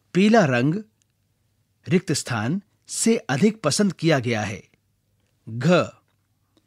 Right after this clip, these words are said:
रिक्त स्थान हरे रंग से अधिक पसंद किया गया है। और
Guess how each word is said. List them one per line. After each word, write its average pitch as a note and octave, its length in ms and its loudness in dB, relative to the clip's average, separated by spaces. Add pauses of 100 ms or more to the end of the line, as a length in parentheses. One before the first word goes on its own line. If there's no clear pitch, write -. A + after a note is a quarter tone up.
(200)
रिक्त F#3+ 300 2
स्थान C3+ 520 -2 (640)
हरे G#3 320 4
रंग D#3+ 260 2
से F3+ 360 0 (340)
अधिक D#3 320 2
पसंद D#3 400 0
किया D#3+ 280 0
गया A2+ 260 -4
है। G#2 380 -8 (1040)
और C3 280 0